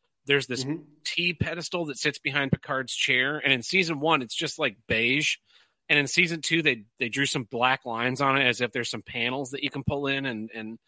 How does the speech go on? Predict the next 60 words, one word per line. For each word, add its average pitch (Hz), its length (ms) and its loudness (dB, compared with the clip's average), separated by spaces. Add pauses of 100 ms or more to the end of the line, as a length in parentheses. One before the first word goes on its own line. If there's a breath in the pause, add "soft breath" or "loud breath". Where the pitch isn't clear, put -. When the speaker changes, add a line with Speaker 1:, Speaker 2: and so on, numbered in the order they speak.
(260)
Speaker 1:
like, 101 160 -10
futz 135 280 -2
around 123 340 0
with 120 160 -2
little 127 160 2
bits. - 380 0
Speaker 2:
Makes 190 200 4
all 254 80 4
the 127 80 2
difference, - 480 -2
though, 78 160 -8
right? 98 340 -2
Speaker 1:
Yeah, 233 380 6
a-, 196 100 6 (180)
and 202 220 2 (140)
I, 175 340 6 (140)
it's, - 320 0 (100)
it's - 180 2
one 202 120 6
of 220 40 8
those 196 140 6
things 202 240 4
where 151 160 6
I 143 80 8
didn't 165 240 4
notice 156 300 6
it 139 120 -2
for 139 100 0
a 127 60 2
long 127 200 4
time, 131 260 2
but 135 140 0
now 143 500 6
it's 143 160 0
one 156 160 4
of 165 80 0
the 151 140 2
things, 151 320 -2
it's 117 100 -6
one 160 140 -4
of 160 60 -6
the 156 100 0
visual 139 340 0
cues 156 320 0
I 139 80 4
use 127 280 0
to 131 120 -2
catch: 143 560 -2
is - 120 -6
this 135 180 -2
season 131 320 0
one 120 160 -2
or 127 100 0
is 117 100 -4
this, - 380 -4
you 131 140 -4
know, 113 80 -4
season 131 340 -6
two 135 240 -4
onwards? 131 540 0